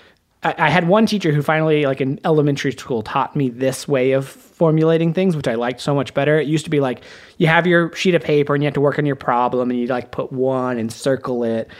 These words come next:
and then you'd write, and then, like, two and circle it and write the problem there. But my paper would just become a mess if I did that, and teachers kept, like, complaining about not being able to find my answers.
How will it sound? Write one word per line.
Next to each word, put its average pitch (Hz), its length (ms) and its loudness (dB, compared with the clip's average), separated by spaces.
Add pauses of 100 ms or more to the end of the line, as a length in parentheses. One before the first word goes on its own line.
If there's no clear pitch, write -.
(200)
and 123 120 -4
then 120 100 -2
you'd 120 220 -4
write, 127 480 0
and 139 120 -2
then, 131 100 0
like, 120 280 -4
two 120 580 0 (180)
and 127 140 -4
circle 131 420 -2
it 123 160 -2
and 127 140 -6
write 123 160 -2
the 120 80 -6
problem 120 440 0
there. 117 260 -2 (180)
But 160 160 0
my 170 240 6
paper 196 300 2
would 180 140 4
just 165 120 -4
become 175 260 2
a 156 100 2
mess 127 380 -2
if 190 140 0
I 196 100 6
did 190 220 2
that, 214 160 6
and 151 220 0
teachers 180 340 2
kept, 180 300 0
like, 151 200 0
complaining 147 540 0
about 151 240 2
not 143 200 0
being 151 140 -2
able 147 160 0
to 143 60 -2
find 139 280 -2
my 139 120 0
answers. 135 640 0